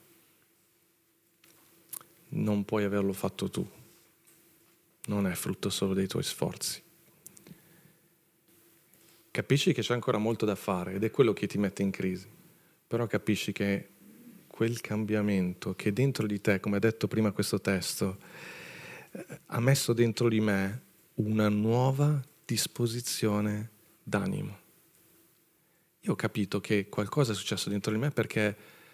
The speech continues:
non riesco più a peccare in santa pace. Non riesco più a... a, a... sono tentato da certe cose, ma non...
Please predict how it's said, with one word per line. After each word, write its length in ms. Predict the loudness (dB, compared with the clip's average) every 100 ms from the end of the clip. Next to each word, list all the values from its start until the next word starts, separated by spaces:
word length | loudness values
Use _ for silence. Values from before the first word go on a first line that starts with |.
| -20 _ _ _ -4
non 200 | -2 -2
riesco 480 | -2 -2 -2 -2
più 240 | -2 2 2
a 80 | 2
peccare 500 | -2 -2 -2 0 -2
in 80 |
santa 400 | -2 0 0 -2
pace. 640 | -4 -4 -4 -6 -8 -12 -18 -20 -20 -20 -20 -20 -20 _ -20 -20 -20 -20 -20 _ -6
Non 180 | -2 0
riesco 460 | 0 -2 2 0
più 280 | 0 2 4
a... 580 | 4 4 4 2 0 -2 -8 -20 -20 _ -8 -8 -16 -20 -20 -20 -20 _ -10
a, 220 | -4 -4 -2
a... 600 | -2 0 2 0 -2 -6 -20 -20 -20 -20 _
sono 500 | -4 0 4 4 2
tentato 800 | 2 2 2 0 2 4 2 2
da 120 | 2
certe 380 | 2 -2 0 0
cose, 500 | 4 4 4 2 0
ma 500 | 0 2 2 2 0 -6 -20 _
non... 1000 | -2 0 2 2 2 2 0 0 -2